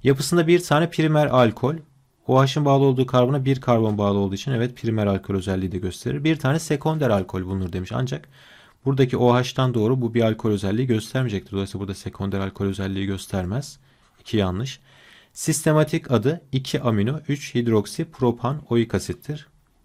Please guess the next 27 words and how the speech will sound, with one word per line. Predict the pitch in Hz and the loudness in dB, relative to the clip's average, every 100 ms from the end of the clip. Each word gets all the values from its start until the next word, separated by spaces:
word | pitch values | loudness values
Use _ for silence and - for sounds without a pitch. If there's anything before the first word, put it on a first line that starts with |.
| - | -2
Burada | 131 107 120 - - | 0 0 -4 -6 -8
karboksil | 110 110 110 - 107 | -4 -2 -4 -4 -2
grubu | 101 98 98 | 0 0 0
önceliklidir. | 95 92 92 92 104 135 - _ _ _ _ _ _ - | 0 -2 -4 -6 -6 -8 -10 _ _ _ _ _ _ -8
Buradaki | 110 104 - | -2 -2 -2
karbondan | 110 104 104 101 98 | 2 2 4 0 0
başlayarak | 98 92 - 107 127 - | -2 -4 -6 -4 -6 -6
bir, | 98 98 131 - - _ _ _ _ _ | -2 -2 -2 -8 -20 _ _ _ _ _
iki, | 101 98 - 107 | -8 -6 -4 -2
üç | 135 117 117 - | -2 -4 -4 -4
olarak | 95 98 131 | 0 0 0
numaralandırılır. | 117 101 95 92 87 92 113 | 0 0 0 -2 -4 -6 -10
Burada | 98 - | -12 -14
tekli | - - 87 | -16 -14 -12
bağ | 85 92 | -10 -10
var. | 123 131 _ _ _ _ - _ - | -12 -12 _ _ _ _ -20 _ -4
E, | 127 | 2
dolayısıyla | 135 117 110 127 139 _ _ _ _ - | 4 4 0 -2 -4 _ _ _ _ -14
iki | - 131 113 | -2 0 2
de | 113 - | 0 0
amino, | 98 104 131 135 - - - _ _ _ | 0 0 0 -2 -6 -18 -20 _ _ _
alfabedeki | 104 98 98 92 92 - | -2 2 2 0 -6 -8
sıraya | 92 87 | -6 -6
göre | 87 | -8
iki | - - 87 | -8 -4 -2
de | |
amino, | 90 107 131 | -2 -2 -4